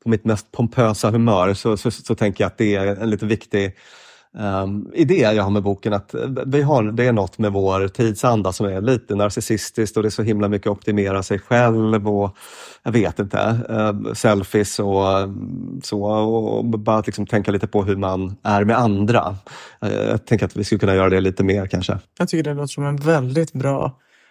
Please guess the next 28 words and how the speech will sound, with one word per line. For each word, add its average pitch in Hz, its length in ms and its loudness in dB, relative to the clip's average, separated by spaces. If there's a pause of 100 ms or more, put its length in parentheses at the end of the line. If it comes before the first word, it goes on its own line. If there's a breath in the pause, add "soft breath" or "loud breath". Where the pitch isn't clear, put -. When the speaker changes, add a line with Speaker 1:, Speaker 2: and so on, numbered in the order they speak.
(120)
Speaker 2:
ambition 156 560 2
och 143 100 0
värdering. - 420 0
Speaker 1:
Mm, 107 220 2 (360 soft breath)
tack. - 280 -4
Speaker 2:
Eh, 156 240 4
och 185 220 2
för 180 160 4
er 170 160 8
då 160 140 6
som 151 180 -2
vill 156 180 4
läsa 156 340 2
boken, 156 580 0 (120)
Omtyckta 190 680 2
människor, 156 560 0
forskningen, 180 680 2
knepen 151 480 0
och 147 80 2
övningarna 143 680 2
som 147 200 -2
gör 143 140 0
dig 143 160 0
likable 143 600 -2 (120)
av - 300 -4
Björn 82 200 -4
Hedensjö. - 440 -8 (640)
Speaker 1:
Ja. 139 180 -2